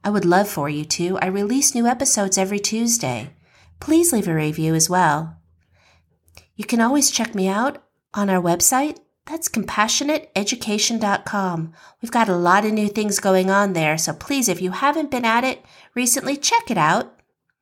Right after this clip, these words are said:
Follow us on social media. You can find us on Facebook at Compassionate Education Dementia, and you can also find us on Instagram. My handle, at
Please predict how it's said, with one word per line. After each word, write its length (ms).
Follow 360
us 120
on 140
social 380
media. 580
You 120
can 160
find 320
us 320
on 120
Facebook 680
at 140
Compassionate 800
Education 560
Dementia, 640
and 140
you 80
can 160
also 260
find 300
us 120
on 140
Instagram. 800
My 120
handle, 580
at 280